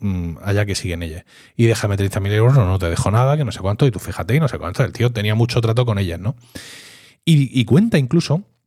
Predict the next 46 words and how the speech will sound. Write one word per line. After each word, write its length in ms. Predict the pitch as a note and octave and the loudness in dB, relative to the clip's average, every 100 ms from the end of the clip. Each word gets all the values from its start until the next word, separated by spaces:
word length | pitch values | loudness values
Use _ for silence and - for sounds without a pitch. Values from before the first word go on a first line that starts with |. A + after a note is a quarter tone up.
| _ _ _ _ _ _ - | _ _ _ _ _ _ -6
que 100 | - | 2
un 100 | C#3+ | 4
día 160 | E3+ E3+ | 6 4
aparece 480 | A#2+ A#2+ - D#3 D3+ | 2 -2 0 0 2
Amalia 380 | E3 E3 F3+ B3 _ _ _ _ _ _ _ | 2 4 2 0 _ _ _ _ _ _ _
en 160 | - A#2 | 0 0
su 160 | G2 G2 | 0 -2
casa 420 | C3+ - E3 A#3+ _ _ - | 0 0 0 -2 _ _ -4
y, 560 | A2+ G#2 G2 F#2 F#2 - _ - | -2 -2 -2 -4 -8 -14 _ -8
y 100 | G#2 | -2
viene 260 | A2+ C3+ | 0 0
con 120 | A2+ | 0
Ángeles 480 | A#2+ D#3 - F3+ G#3+ | 0 0 0 -2 -2
y 60 | A#2 | -2
con 160 | A2 | -4
el 80 | F2 | -6
Pepe. 340 | - F2 - _ _ _ _ _ _ _ - | -8 -10 -12 _ _ _ _ _ _ _ 0
Y 80 | C3 | 2
se 100 | B2+ | 2
los 140 | G#2+ | 0
deja 220 | A2+ - | -2 -2
allí 140 | A2+ G#2+ | -4 -4
todo 200 | G#2 F2 | -6 -8
el 80 | |
día, 200 | E2 E2 - _ | -10 -14 -20 _
para 140 | - G2+ | -4 -4
que 80 | F#2+ | -2
estén 180 | A#2+ | -2
allí 220 | G#2+ A2 A#2+ | 0 0 0
con 160 | G#2+ | 0
él, 160 | F2+ - - | -2 -10 -8
con 160 | G#2+ | -6
el 80 | F#2 | -4
vecino 280 | F#2+ B2 A#2 | -4 -2 -2
y 20 | |
con 120 | A#2 | 0
la 80 | F#2 | -2
madre. 320 | F2+ D#2+ D#2+ _ _ - | -6 -10 -14 _ _ -2
Porque 260 | D3 - | 0 2
ella 120 | D#3+ | 0
se 120 | D#3+ C3 | 0 0
tiene 200 | B2 A2 | 0 0
que 60 | |
ir 80 | G#2 | -2
a 40 | |
Madrid. 280 | F#2 D#2+ D#2+ | -4 -8 -14